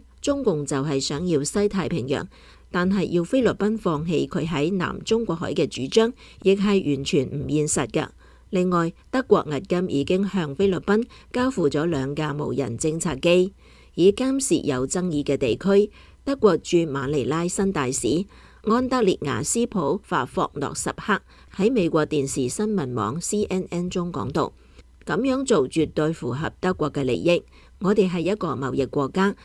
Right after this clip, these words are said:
需要世界各地嘅航行自由。我哋依賴世界貿易，南中國海亦需要航行自由。中共與菲律賓衝突嘅中心係一艘沉船。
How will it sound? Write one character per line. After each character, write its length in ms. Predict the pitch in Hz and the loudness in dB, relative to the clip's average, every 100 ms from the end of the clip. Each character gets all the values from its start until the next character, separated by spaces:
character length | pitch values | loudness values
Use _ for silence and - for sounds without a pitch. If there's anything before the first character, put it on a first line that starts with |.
| - | -18
需 300 | - 254 262 | -2 2 4
要 120 | 190 160 | 4 2
世 280 | - 165 | 0 -4
界 200 | 147 127 120 | -2 -2 -2
各 180 | 143 | -2
地 260 | 135 151 127 | 0 0 0
嘅 180 | 139 147 | 0 -2
航 240 | 147 143 | -2 -6
行 200 | 147 113 | -4 -6
自 160 | - 147 | -4 0
由。 200 | 131 - - - - | 0 -2 -8 -20 -10
我 140 | 160 180 | -4 0
哋 220 | 180 143 | 2 2
依 120 | 202 | 2
賴 240 | 220 151 147 | 2 0 -4
世 240 | - 147 | -4 -2
界 180 | 151 147 | -2 -4
貿 220 | 151 123 | -2 2
易， 180 | 139 - - - - | 2 2 -4 -20 -12
南 260 | 180 165 180 | -4 -2 0
中 200 | 269 294 | -2 0
國 100 | 196 | -2
海 200 | 170 120 | 0 0
亦 160 | 156 - | 0 -2
需 340 | - 202 190 | 0 2 2
要 140 | 143 | 0
航 240 | 127 - - | -2 -6 -8
行 180 | 165 - | -8 -6
自 160 | - 143 | -2 2
由。 280 | 135 - - - - - - | 2 0 -8 -20 -20 -20 -6
中 220 | 214 214 | 0 2
共 260 | 196 156 151 | 2 2 2
與 200 | 143 160 | 0 2
菲 180 | 269 | 0
律 80 | 262 | 0
賓 260 | 185 214 233 | 0 0 0
衝 240 | 262 240 | -2 -2
突 80 | 202 | -2
嘅 180 | 139 127 | -4 -4
中 240 | 185 196 | -2 -2
心 300 | 208 247 262 - | 0 -2 -4 -4
係 120 | 196 | -2
一 140 | 165 214 | 0 0
艘 300 | - 151 170 | -2 -2 -2
沉 260 | - 156 | -6 -6
船。 240 | 117 - | -2 0